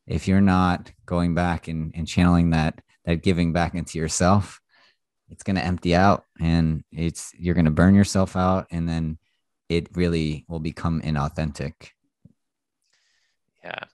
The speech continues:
Speaker 2: absolutely. I definitely love that, um, that you gotta keep it, it's a cycle. You gotta keep filling it back up. You gotta,
Speaker 1: Replenish, you gotta
Speaker 2: you gotta
Speaker 1: replenish.
Speaker 2: replenish.
Speaker 1: Yeah, that's why I, I literally, I write it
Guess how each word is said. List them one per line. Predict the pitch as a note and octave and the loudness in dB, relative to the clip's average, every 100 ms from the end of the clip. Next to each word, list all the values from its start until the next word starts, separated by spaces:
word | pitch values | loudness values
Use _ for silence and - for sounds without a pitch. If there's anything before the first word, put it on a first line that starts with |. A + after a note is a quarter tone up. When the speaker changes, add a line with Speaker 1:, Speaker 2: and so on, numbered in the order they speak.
| - | -10
Speaker 2:
absolutely. | G2+ - F2 - E2+ | -6 -6 -8 -10 -8
I | E2+ | -6
definitely | - F2+ - E2 | -6 -8 -8 -8
love | E2+ E2+ D#2+ | -8 -8 -8
that, | E2+ E2 - F2 | -8 -6 -6 -8
um, | E2 D#2+ D#2+ | -8 -10 -14
that | D2 | -12
you | D2 | -8
gotta | E2+ E2 | -8 -8
keep | - F#2 - | -10 -12 -8
it, | E2 D#2+ - - - - | -8 -8 -10 -18 -18 -8
it's | - | -4
a | - | -2
cycle. | - A2+ - D2+ E2 | -2 -2 -4 -14 -12
You | G2 | -8
gotta | F2+ F2 | -8 -8
keep | G2+ - | -12 -12
filling | - F#2 F2+ | -12 -10 -10
it | E2+ | -8
back | E2+ - | -10 -8
up. | E2 - | -10 -4
You | A2 | 0
gotta, | G#2 | 2
Speaker 1:
Replenish, | B2+ A#2+ F#2 | 4 4 4
you | A2 | 4
gotta | G#2+ G2 | 6 4
Speaker 2:
you | |
gotta | G2+ | 2
Speaker 1:
replenish. | A#2 G2+ E2+ | 2 4 2
Speaker 2:
replenish. | F2+ F2 - - - - | 0 -4 -4 -6 -10 -4
Speaker 1:
Yeah, | G2+ G#2 | 4 6
that's | G2 | 6
why | A2 F#2+ | 4 2
I, | G#2 G#2 G#2 | 2 2 4
I | G#2+ | 4
literally, | A#2 A2 G#2 G2 - | 4 4 4 0 -2
I | G#2 G#2 | 0 2
write | G#2+ A2 | 4 4
it | G2 G2 | 4 0